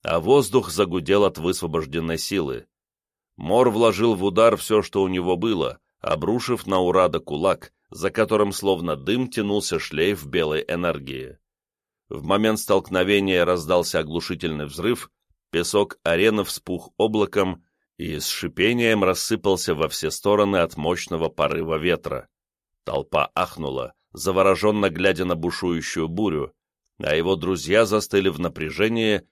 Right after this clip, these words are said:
ожидая, что будет дальше. Но когда пыль немного осела, стало видно, что Урат стоял на месте,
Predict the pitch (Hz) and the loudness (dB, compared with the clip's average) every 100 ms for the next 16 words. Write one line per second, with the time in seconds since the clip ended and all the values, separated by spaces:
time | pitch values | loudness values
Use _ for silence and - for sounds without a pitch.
0 | _ - 87 87 80 101 120 113 - 90 | _ -2 -2 -2 0 2 2 0 -2 -2
1 | 78 82 80 69 65 82 71 - 65 - | -2 -4 -4 -4 0 0 -2 -10 -12 -14
2 | _ _ _ _ _ _ - 76 90 135 | _ _ _ _ _ _ -12 -2 0 2
3 | 147 123 139 - 127 113 113 107 101 87 | 2 4 2 2 0 2 0 2 2 2
4 | 82 - 120 117 107 - _ _ - - | 0 0 0 4 2 0 _ _ -10 -4
5 | 73 85 123 110 113 - 101 95 101 - | -2 -2 -4 -4 -4 0 2 4 2 0
6 | - 90 90 87 95 117 - - 73 67 | -2 2 2 2 0 -2 -4 -6 -10 -10